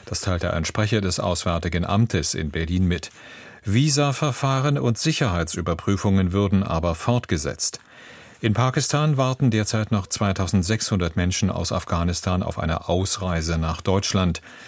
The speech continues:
Bei ihnen handelt es sich, laut Auswärtigem Amt, um ehemalige Ortskräfte deutscher Institutionen und ihrer Angehörigen.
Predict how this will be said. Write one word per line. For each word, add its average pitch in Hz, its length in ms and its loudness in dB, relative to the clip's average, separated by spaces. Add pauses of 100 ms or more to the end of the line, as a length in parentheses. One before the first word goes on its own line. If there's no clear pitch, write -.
(200)
Bei 95 160 2
ihnen 117 400 4
handelt 123 320 2
es - 180 2
sich, - 300 -2 (120)
laut 78 460 -4
Auswärtigem 82 680 -2
Amt, 95 380 0 (380)
um 120 180 4
ehemalige 120 640 4
Ortskräfte 117 640 0
deutscher 101 500 0
Institutionen 101 1000 0
und 90 240 -2
ihrer 85 340 -2
Angehörigen. 80 840 0